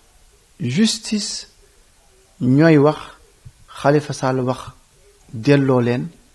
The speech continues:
ba ñu xam lan mooy dëgg ak lan moo dul dëgg.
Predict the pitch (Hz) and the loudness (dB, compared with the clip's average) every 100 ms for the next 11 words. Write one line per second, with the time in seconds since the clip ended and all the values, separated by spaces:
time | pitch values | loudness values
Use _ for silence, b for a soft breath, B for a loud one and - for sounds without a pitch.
0 | _ _ - 127 135 135 - 131 151 - | _ _ -6 -2 0 -2 -6 -8 -8 -14
1 | - _ _ _ _ - _ - 131 131 | -20 _ _ _ _ -20 _ -4 0 2
2 | 123 117 113 110 143 165 _ 117 113 117 | 2 0 -4 -6 -14 -16 _ -10 -6 -4
3 | 113 101 113 - | -4 -6 -10 -14